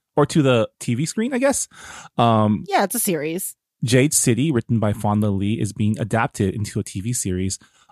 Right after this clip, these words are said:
Speaker 1: on Peacock, which, um, distresses me 'cause that means I have to get Peacock. But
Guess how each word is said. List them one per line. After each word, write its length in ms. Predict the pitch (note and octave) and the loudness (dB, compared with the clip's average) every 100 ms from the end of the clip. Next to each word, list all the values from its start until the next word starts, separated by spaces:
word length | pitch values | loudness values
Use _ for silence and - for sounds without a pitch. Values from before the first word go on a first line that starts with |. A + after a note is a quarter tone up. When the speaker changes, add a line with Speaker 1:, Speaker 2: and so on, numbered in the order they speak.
| - | -2
Speaker 1:
on 180 | A2 G2+ | 0 0
Peacock, 580 | - A#3 - F#2+ - - | -2 -4 -2 -6 -6 -8
which, 360 | C3+ G2+ - - | -4 -4 -4 -4
um, 340 | G#2 G2 G2 G#2+ _ _ - | -2 0 -2 -4 _ _ -2
distresses 420 | C#3 A#3 A3 C3 | 2 4 4 2
me 100 | A2 | 0
'cause 120 | A2 | 2
that 120 | A#2+ | 0
means 140 | G#2+ G#2+ | 0 0
I 40 | |
have 80 | G2 | -2
to 60 | - | -4
get 140 | G#2 | -10
Peacock. 480 | - D3+ - - - | -6 -6 -6 -10 -8
But 160 | - G2+ | -4 -4